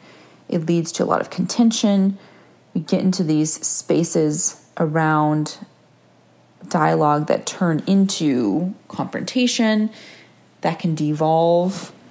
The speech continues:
very quickly. And I'm not suggesting that we don't adapt to science and proof and find those common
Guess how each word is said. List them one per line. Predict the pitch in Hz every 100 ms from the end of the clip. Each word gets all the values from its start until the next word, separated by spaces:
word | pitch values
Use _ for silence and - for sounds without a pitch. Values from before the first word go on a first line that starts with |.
| - - - -
very | 156
quickly. | - 262 - 240 277 285 - - _ _ _ _ _ _ _ _ _ - - - - - -
And | 196
I'm | 294
not | 311 262
suggesting | 226 170 185 170 - - 135 190 208 196 - - - - _ -
that | 196 -
we | 180
don't | 175 165 190 202
adapt | 233 151 - - - - _ _ _ - - -
to | - 151
science | 147 - - - - - - -
and | 156 143 147 - - _ _ _ _ _ _ _
proof | - 196 175 175 - - - - - - - _ _ _ _ _
and | - 160 156 151
find | - - 165 170
those | 156 156
common | - 180 165 160 156